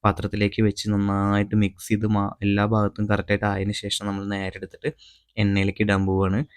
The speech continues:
അങ്ങനെ എണ്ണയിലേക്ക് ഇട്ടു. അടിപൊളിയായിട്ട് ഇത് അങ്ങനെ തിളച്ച് വരുന്നുണ്ട് ട്ടോ. അങ്ങനെ നമ്മൾ ഓരോന്ന് ഓരോന്നായി എടുത്ത് അവസാനം മുട്ട പാത്രത്തിലെല്ലാം നമ്മൾ ഫിനിഷ് ചെയ്തു. അങ്ങനെ ഫിനിഷ് ചെയ്ത്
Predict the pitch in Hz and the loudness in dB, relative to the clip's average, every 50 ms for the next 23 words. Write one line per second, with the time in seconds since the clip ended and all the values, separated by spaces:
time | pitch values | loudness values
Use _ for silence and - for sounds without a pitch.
0 | _ _ _ _ _ _ 131 131 139 135 123 117 117 113 113 117 113 110 - - | _ _ _ _ _ _ 4 6 6 6 6 6 6 4 4 4 2 0 0 0
1 | 101 104 113 - 104 101 101 - _ _ - 117 110 - 107 104 104 104 101 101 | 2 2 2 2 -2 -4 -6 -8 _ _ 0 0 2 4 4 4 4 4 2 2
2 | 107 104 104 104 104 104 101 - 101 101 101 - _ - - 113 110 107 104 101 | 2 0 2 2 0 0 -2 -2 -4 -4 -4 -6 _ 0 4 6 6 6 6 4
3 | 101 101 98 95 - - - - _ _ _ _ _ _ - 120 120 123 120 120 | 2 2 0 -2 -4 -10 -16 -20 _ _ _ _ _ _ 2 4 6 6 6 6
4 | 120 117 113 113 107 107 104 104 107 107 104 101 101 101 104 104 104 101 101 101 | 6 8 8 8 8 6 6 6 6 4 4 2 2 2 2 2 2 0 0 -2
5 | 101 117 - - 101 101 - _ _ - 104 101 98 95 - 101 101 101 104 104 | -4 -6 -6 -4 -4 -4 -4 _ _ -8 -6 -6 -6 -6 -6 -4 -2 0 0 0
6 | 101 98 _ - 98 101 101 82 82 85 101 95 - - - - 104 104 104 104 | 0 -2 _ -6 -6 -4 -4 -4 -4 -4 -6 -6 -6 -8 -12 -8 -4 -2 0 2
7 | 107 110 110 113 120 117 113 110 107 107 107 - - 107 104 101 - - 104 98 | 4 4 6 6 6 6 4 4 2 2 -2 0 0 2 2 2 2 2 2 4
8 | 101 95 95 - - _ _ _ _ _ _ _ _ _ _ - 143 151 156 156 | 4 2 0 0 -6 _ _ _ _ _ _ _ _ _ _ 6 8 8 8 8
9 | 151 147 139 131 127 - - - 139 123 113 113 | 8 8 6 8 6 6 6 6 6 8 8 6